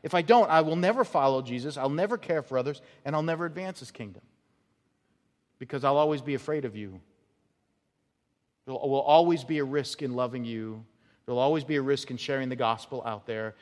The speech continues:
There'll always be a risk in taking my family to some place where we're gonna share Christ and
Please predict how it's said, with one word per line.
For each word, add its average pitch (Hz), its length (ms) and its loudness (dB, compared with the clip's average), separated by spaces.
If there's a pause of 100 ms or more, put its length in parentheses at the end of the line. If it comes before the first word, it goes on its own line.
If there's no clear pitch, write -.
(160)
There'll 135 140 2
always 165 260 6
be 165 140 0
a 156 60 0
risk 139 400 -2
in 135 80 -4
taking 135 280 -6
my 127 160 -2
family 123 420 -6
to 120 80 -10
some 135 200 -8
place 127 340 -6
where 131 80 -10
we're 123 140 -8
gonna 123 160 -8
share 127 240 -8
Christ 117 460 -6
and 117 100 -10